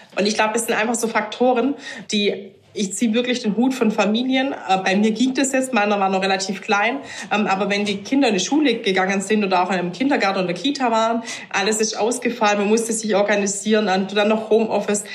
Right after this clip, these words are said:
Ich glaub, das war mit Abstand eine der größten Belastungen für alle Familien deutschlandweit. Und ich, ähm, muss echt sagen, ich glaub, wir müssen echt anerkennen, was die Familien geleistet haben.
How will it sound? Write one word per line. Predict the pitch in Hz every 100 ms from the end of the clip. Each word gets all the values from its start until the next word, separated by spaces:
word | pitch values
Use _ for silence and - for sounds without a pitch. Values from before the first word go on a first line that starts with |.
| -
Ich | 202 190
glaub, | 208 214
das | 220
war | 208
mit | 202
Abstand | - - 220
eine | 196 202
der | 190
größten | 208 208 220
Belastungen | 214 185 - 214 190
für | 180
alle | 180 202
Familien | 196 196 202 190 214 208 185
deutschlandweit. | 185 190 - 156 165 147 - - - - 196
Und | 185 180
ich, | -
ähm, | 180 170 175 180 185
muss | 208 214
echt | 214 208
sagen, | 220 220 233
ich | 220
glaub, | 202 202 - - -
wir | 208
müssen | 208 220 214
echt | - 226 -
anerkennen, | 208 220 - 220
was | 190 202
die | 185
Familien | 196 196 226 226 190
geleistet | 170 165 202 - 247 233
haben. | 226 233 247 277